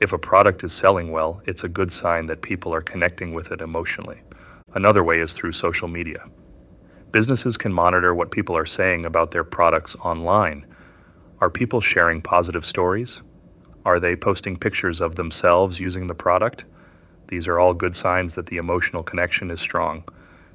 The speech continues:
And finally, businesses can use data analytics to track how people interact with their advertisements. Are people clicking on their ads? Are they spending a lot of time on their website?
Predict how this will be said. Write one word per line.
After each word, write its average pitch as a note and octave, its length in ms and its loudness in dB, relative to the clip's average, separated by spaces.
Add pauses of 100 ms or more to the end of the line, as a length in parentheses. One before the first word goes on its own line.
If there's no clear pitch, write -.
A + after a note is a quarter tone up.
(180)
And F2 140 -6
finally, F#2 480 2 (480)
businesses A2 480 0
can F#2+ 160 -6
use F2 220 -4
data F2 220 2
analytics E2+ 720 -4 (380)
to - 100 -8
track F2 300 4
how G2 160 2
people G2+ 340 -6
interact F#2 460 0
with - 80 -8
their F2 140 0
advertisements. D#2+ 760 -4 (600)
Are F#2+ 100 4
people F#2+ 280 -2
clicking F#2+ 400 -4
on F2 140 -2
their E2 160 0
ads? F#2 460 0 (360)
Are F#2+ 100 4
they F2 120 0
spending F2+ 380 -2
a E2+ 60 -2
lot E2+ 200 2
of E2 80 -6
time F2 240 0
on E2+ 100 -4
their E2+ 120 -4
website? F2+ 580 0